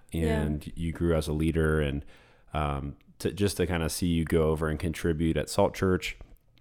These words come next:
Speaker 2: and then to see you now, I think has just been a really amazing process to watch from my vantage point.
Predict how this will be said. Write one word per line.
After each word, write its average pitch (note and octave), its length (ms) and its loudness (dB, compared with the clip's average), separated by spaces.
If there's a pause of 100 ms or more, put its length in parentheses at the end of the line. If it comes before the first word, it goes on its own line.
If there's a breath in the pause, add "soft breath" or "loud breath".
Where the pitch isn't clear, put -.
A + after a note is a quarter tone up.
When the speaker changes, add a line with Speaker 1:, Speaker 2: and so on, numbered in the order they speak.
(300)
Speaker 2:
and F#2+ 140 4
then F#2 180 6
to E2 80 4
see - 180 0
you D#2+ 100 4
now, D2+ 200 2
I D#2 80 2
think D2+ 220 -2
has D2 120 -4
just D#2 140 -8
been D#2 120 -2
a D2 80 -2
really D2+ 260 0
amazing C#2+ 640 -2 (120)
process D#2 440 -2
to D#2 100 -8
watch D2 220 -6
from C#2+ 180 -6
my D#2+ 180 2
vantage D2 320 -2
point. C#2+ 300 -4